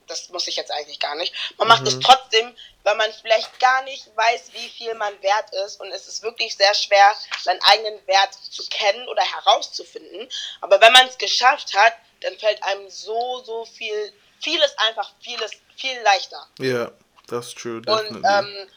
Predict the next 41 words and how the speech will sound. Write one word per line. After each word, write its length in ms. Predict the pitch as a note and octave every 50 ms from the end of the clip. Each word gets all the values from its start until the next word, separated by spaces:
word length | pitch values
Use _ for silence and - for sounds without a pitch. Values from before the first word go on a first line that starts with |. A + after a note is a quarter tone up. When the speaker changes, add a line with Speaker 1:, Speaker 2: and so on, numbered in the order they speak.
| _ _ -
Speaker 1:
das 160 | G#3 B3 B3
ist 100 | C#4 B3
so 160 | B3 A#3 A3+ -
etwas, 280 | F#3+ A#3 A3+ A#3 A3 -
was 120 | G#3 F#3+
ich 120 | G3+ G3+ G#3+
euch 240 | A#3 G3+ - - -
an, 180 | F3 F#3 F3+ F3 _ -
ans 240 | F3 F3 F3 -
Herz 320 | - F3 F3 F3+ F#3 - -
legen 300 | F#3 F#3 F3+ E3+ E3+ E3+
möchte. 580 | F3 F#3 G#3+ G#3 - - G#3+ A3 A3+ A3+ A3+ - - - - _ _ _ _ _ _ -
So 140 | - A3 -
arbeitet 540 | - A3+ B3+ B3+ B3+ B3+ B3 B3+ - A#3+ A3 -
an 120 | - G#3 A3 - F#3 G#3 A3 A3 A#3
euch, 300 | A#3 C#4 C#4 - - - _ _ _ _ -
versucht 360 | G#3 G#3 - - A3+ - - G#3
euren 280 | G#3+ G#3 G3 G3+ G3 -
Wert 260 | G3 G3 F#3+ F#3 -
herauszufinden, 800 | F#3+ F3 E3+ F3+ G3 G#3+ - - - - - G#3+ G3 - G#3 G#3
dass 220 | F#3+ F#3 - - -
ihr 80 | F#3+
das 160 | F#3 F3+ -
auch 200 | - F3 - -
wirklich 260 | - F3 - - - -
versteht 380 | D#3+ D#3+ - - A#3 A#3+ -
und 140 | - F#3+ -
verinnerlicht, 640 | F3+ F3 - A3 B3 A#3+ A#3 A#3+ A#3+ A#3 B3 - - - _ - - - - _ _
weil, 380 | - F3+ F#3 F#3 F#3 F#3+ F#3 - F3+ F#3+ F#3
ähm, 160 | F#3+ F#3+ F#3+ F3 -
sehr, 240 | - G3 G3+ G3+ F#3+
sehr 140 | G3 F#3 F#3
vieles, 560 | - F#3+ F#3+ F3+ F3+ F3+ F3+ F3 - - _ _ _ _ -
ihr 120 | G#3 B3
werdet 160 | B3+ D4 D4+ D4 -
auf 100 | A#3+ -
sehr 240 | - A#3+ A#3+ B3 - -
vieles 280 | B3 A#3 A3+ - -
scheißen, 460 | - - F#3+ F#3+ G3+ G3+ - G3 G3+ G3
wenn 160 | G3 - -
ihr 160 | F3+ G3